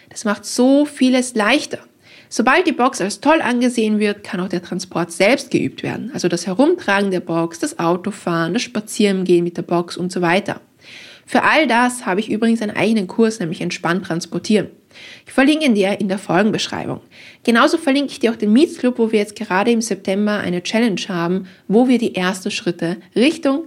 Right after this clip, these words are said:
toller Box gehen. Zusätzlich macht natürlich auch Berührungstraining Sinn.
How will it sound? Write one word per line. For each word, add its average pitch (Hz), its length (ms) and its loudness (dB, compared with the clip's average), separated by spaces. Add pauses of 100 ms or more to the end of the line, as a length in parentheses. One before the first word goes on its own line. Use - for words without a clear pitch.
toller 190 300 -2
Box - 320 -6
gehen. - 180 -2 (600)
Zusätzlich 254 600 2
macht 208 160 -4
natürlich 196 380 0
auch 185 80 -6
Berührungstraining 185 960 0
Sinn. - 260 -8